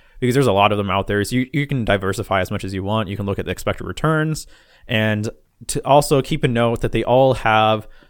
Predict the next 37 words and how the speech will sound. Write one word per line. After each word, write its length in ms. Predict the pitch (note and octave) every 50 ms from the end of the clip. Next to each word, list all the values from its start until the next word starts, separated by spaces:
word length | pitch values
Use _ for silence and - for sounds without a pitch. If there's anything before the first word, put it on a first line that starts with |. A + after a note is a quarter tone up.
| _ _ _
some 260 | - - B2 A2+ A2+
form 220 | G#2 - A#2 A2+ A2
of 60 | G#2
expense 380 | G2 - - - A#2 A#2 - -
ratios. 640 | A#2 A2+ G#2+ - A#2+ A#2 A2 A2 G#2+ A2 G#2+ -
So 180 | - - - G2
they 120 | G#2 G#2
have, 460 | G2 G#2+ A2 G#2 G#2 G2+ G2+ G#2 - -
you 80 | A2 G#2+
have 80 | -
to 100 | - A2+
pay 260 | - - G#2 G#2 G#2
a 100 | D#2+ B2
certain 340 | A#2+ - - A2 G2+ G#2+ G2+
fee. 260 | - - G#2+ G#2 G#2+
So, 160 | G2+ - - G#2+
like, 160 | G2+ - -
Vanguard 440 | G#2+ G2+ G#2+ G#2+ G#2+ G#2 G#2 F#2+ -
E 120 | - G#2 G2
T 180 | - - G#2+
Fs 220 | G#2 G#2 G2 - -
or 60 | A2
domestic 640 | G2+ G#2 A2 G#2+ G#2 - - A#2+ G#2+ - - - - - - - - - _ _ -
E 100 | B2 A2+
T 180 | - - A2+
Fs, 160 | G#2+ G#2 G#2+ -
such 140 | A#2 G#2
as 80 | A2 G2+
the 120 | A2+ -
S 100 | G#2 -
and 100 | - G#2+
P 100 | - G#2+
five 200 | - A2 G2+ G2
hundred, 360 | - A2 G#2+ A2 G#2+ G#2 G#2 G#2
they 80 | G#2+
have 200 | F2+ G2 G2+ G2+
a 260 | G2 G2 F#2+ F2 -